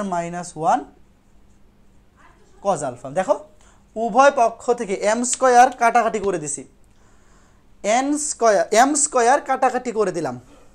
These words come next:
এই যে এম স্কয়ার বাদ, এখানে এম স্কয়ার বাদ, এখানে এম স্কয়ার বাদ, এই, এটা হয়ে যাবে ওয়ান, এটা হয়ে যাবে এন স্কয়ার মাইনাস ওয়ান cos আলফা। এখন আমার এখান থেকে বের করতে হবে কি?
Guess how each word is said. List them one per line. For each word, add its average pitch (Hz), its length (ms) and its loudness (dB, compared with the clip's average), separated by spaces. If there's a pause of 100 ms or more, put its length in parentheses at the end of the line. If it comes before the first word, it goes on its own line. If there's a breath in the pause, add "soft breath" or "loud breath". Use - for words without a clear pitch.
(1500 soft breath)
এই 185 80 0
যে 196 60 0 (100)
এম 208 140 -4
স্কয়ার 226 360 4
বাদ, 233 180 6 (200)
এখানে 202 280 -6
এম 208 140 -6
স্কয়ার 220 300 0
বাদ, 233 120 2 (100)
এখানে 208 200 -10 (440)
এম 202 160 -8
স্কয়ার 214 240 -2 (160)
বাদ, 202 200 0
এই, 190 100 2
এটা 185 120 -4
হয়ে 180 120 -4
যাবে 180 160 -4
ওয়ান, 202 180 4 (560 soft breath)
এটা 165 160 -4
হয়ে 175 140 -2
যাবে 196 120 -2 (120)
এন 175 120 -6
স্কয়ার 214 180 -4
মাইনাস 254 160 -6
ওয়ান 320 160 -6
cos 165 160 -2
আলফা। - 180 -16 (260 loud breath)
এখন 277 160 -2
আমার 302 140 6
এখান 302 140 0
থেকে 311 160 0
বের 285 160 2
করতে - 200 -4
হবে 208 180 2
কি? 147 80 -10